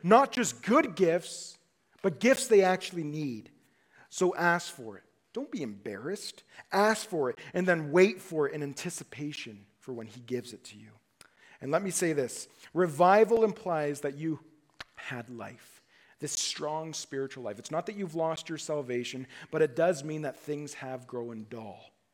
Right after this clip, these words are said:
and cold. It happens in marriages all the time. You begin to part. And you need God to revive the passion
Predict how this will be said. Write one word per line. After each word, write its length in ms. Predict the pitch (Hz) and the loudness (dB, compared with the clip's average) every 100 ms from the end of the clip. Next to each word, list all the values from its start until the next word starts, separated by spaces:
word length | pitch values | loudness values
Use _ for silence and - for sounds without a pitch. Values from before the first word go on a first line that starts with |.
| _ - | _ -20
and 180 | 104 | -20
cold. 480 | - - 110 95 92 _ _ _ _ _ | -18 -16 -16 -16 -20 _ _ _ _ _
It 80 | 139 | -10
happens 400 | - 185 - 175 | -6 -6 -6 -8
in 140 | 165 | -6
marriages 420 | 151 185 185 131 127 | -6 -6 -8 -8 -10
all 100 | 123 | -10
the 60 | |
time. 300 | 127 165 165 | -12 -14 -12
You 80 | 107 | -12
begin 240 | 117 127 127 | -12 -12 -14
to 240 | 147 139 - _ _ | -16 -18 -20 _ _
part. 400 | - 190 - - _ _ _ _ - 143 | -8 -8 -8 -20 _ _ _ _ -20 -2
And 180 | 180 185 | 0 0
you 80 | 180 | 0
need 340 | 175 202 190 | -2 -2 -4
God 320 | 175 160 160 | -6 -4 -4
to 120 | - 156 | -6 -8
revive 840 | 139 117 110 120 - 180 208 180 | -8 -10 -14 -16 -12 -8 -8 -6
the 100 | 190 | -10
passion 640 | - - 165 165 - 90 | -8 -10 -10 -10 -14 -16